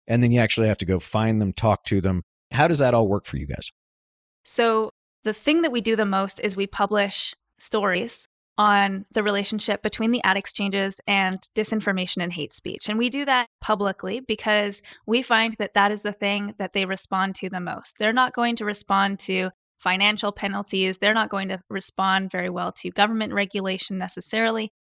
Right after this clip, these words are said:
Speaker 2: we think. There are rules and standards that the industry has set over time, and we point out publicly when they are not meeting those standards.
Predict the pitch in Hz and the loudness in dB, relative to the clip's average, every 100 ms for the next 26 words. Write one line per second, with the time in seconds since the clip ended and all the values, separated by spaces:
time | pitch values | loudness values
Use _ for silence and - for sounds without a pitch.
0 | _ 208 - 214 220 - _ _ - 269 | _ -14 0 0 0 -6 _ _ 6 6
1 | - 254 208 254 320 339 330 - _ 240 | 8 4 4 -2 0 -2 -4 -10 _ 0
2 | 233 226 - 330 330 196 185 190 - 220 | 0 -4 -4 -2 0 0 -2 -4 -8 -6
3 | 208 214 254 285 - 240 _ - 208 - | -4 -2 -2 -4 -6 -8 _ -8 -6 -2
4 | 233 - - 202 214 285 - 165 175 240 | -2 -2 -2 -4 -4 -6 -4 -6 -6 -10
5 | _ _ _ _ 233 220 214 214 - _ | _ _ _ _ 0 2 2 -2 -10 _
6 | - 208 277 - 285 277 208 185 - 202 | -6 -2 -2 0 0 0 0 0 0 -4
7 | 185 190 - 247 220 208 208 196 190 202 | -2 -4 -2 -2 0 0 -2 0 -2 -2
8 | 196 196 185 180 - - 151 139 - - | -2 -2 -2 -4 -6 -8 -8 -10 -16 -16
9 | - | -18